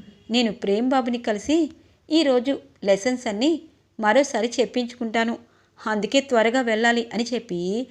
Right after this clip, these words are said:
చామంతి ఇంటికి వస్తుంది. ఇక చామంతి ప్రేమ్ని కలవబోతూ ఉండగానే ఇంతలో రమాదేవి వచ్చి, "ఏయ్, పనిదానివి పనిదానిలా ఉండకుండా ప్రేమ్తో నీకేంటి పని?" అని చెప్పి అంటుంది.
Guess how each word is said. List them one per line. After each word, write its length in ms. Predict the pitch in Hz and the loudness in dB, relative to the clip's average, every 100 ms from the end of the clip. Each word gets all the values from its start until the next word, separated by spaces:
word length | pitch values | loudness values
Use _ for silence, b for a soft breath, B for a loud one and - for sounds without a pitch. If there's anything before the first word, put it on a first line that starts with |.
| b b b | b b b
చామంతి 540 | 277 294 349 254 226 | 0 0 0 -2 -2
ఇంటికి 400 | 226 208 208 240 233 | -4 -4 -6 -4 -2
వస్తుంది. 680 | 226 233 220 233 240 214 b b b | -2 -4 -2 0 2 0 b b b
ఇక 120 | 311 349 | -4 -4
చామంతి 1000 | - 226 226 349 392 302 233 247 320 B B B - | -2 -4 -2 -2 -2 -2 0 0 -2 B B B 2
ప్రేమ్ని 380 | 262 320 349 311 | 4 4 2 -2
కలవబోతూ 680 | - 190 233 240 247 247 240 | -4 -4 -2 -2 -2 -2 -2
ఉండగానే 640 | 233 226 226 233 359 330 B B B | -2 -4 -2 0 2 0 B B B
ఇంతలో 400 | 240 247 294 269 | -2 0 0 0
రమాదేవి 560 | 196 175 214 247 247 233 | -2 -4 -4 -2 -2 -2
వచ్చి, 480 | 220 - 262 302 - _ _ | -4 -2 0 0 -4 _ _
"ఏయ్, 300 | 226 254 269 - - _ _ _ _ _ _ _ - | 6 8 6 2 -10 _ _ _ _ _ _ _ 0
పనిదానివి 560 | 220 277 320 320 302 | 2 4 4 2 2
పనిదానిలా 640 | 302 240 208 240 311 294 269 | 0 0 0 2 0 2 0
ఉండకుండా 680 | 233 226 254 240 240 339 294 - _ _ 254 | 0 -2 -2 0 2 2 0 -8 _ _ 4
ప్రేమ్తో 400 | 254 262 254 262 | 4 4 0 0
నీకేంటి 540 | 233 226 226 247 254 | 0 0 2 2 0
పని?" 320 | - 240 240 - - | 0 0 -2 -6 -6
అని 120 | 202 | -4
చెప్పి 300 | 240 247 247 | 0 0 0
అంటుంది. 580 | 247 240 233 247 254 226 | -2 -2 -2 0 0 -2